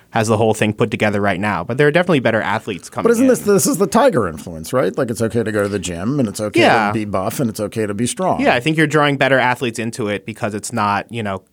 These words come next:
Speaker 1: quite as lame a sport
Speaker 2: I mean,
Speaker 1: as
Speaker 2: the,
Speaker 1: it was
Speaker 2: the, the
Speaker 1: for its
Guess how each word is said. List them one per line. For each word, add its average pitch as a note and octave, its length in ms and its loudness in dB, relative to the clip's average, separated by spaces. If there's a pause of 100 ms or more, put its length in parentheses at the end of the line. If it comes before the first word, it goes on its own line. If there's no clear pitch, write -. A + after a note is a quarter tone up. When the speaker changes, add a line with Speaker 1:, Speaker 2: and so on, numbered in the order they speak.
(240)
Speaker 1:
quite A2 420 0
as G#2+ 360 -6
lame G#2 240 -6
a F#2+ 40 -8
sport - 260 -2
Speaker 2:
I - 80 4
mean, E3 100 2
Speaker 1:
as A#2 80 2
Speaker 2:
the, D3+ 60 2
Speaker 1:
it C3+ 40 -4
was A2+ 320 2
Speaker 2:
the, C3+ 60 2
the - 40 0
Speaker 1:
for C3+ 80 2
its A#2 60 4